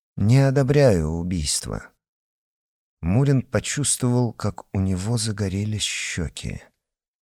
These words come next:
"Я тоже", но, но не нашел, что сказать. Миша был прав.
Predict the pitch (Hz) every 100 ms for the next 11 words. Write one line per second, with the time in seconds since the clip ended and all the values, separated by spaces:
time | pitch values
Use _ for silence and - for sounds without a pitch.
0 | _ _ _ _ _ _ _ 69 69 -
1 | _ - 67 98 71 - _ _ _ _
2 | 60 62 60 55 - _ 80 85 101 110
3 | 104 - 101 104 - - 95 - 87 78
4 | - - - _ _ _ _ _ _ _
5 | - 90 202 - 123 123 - 127 92 -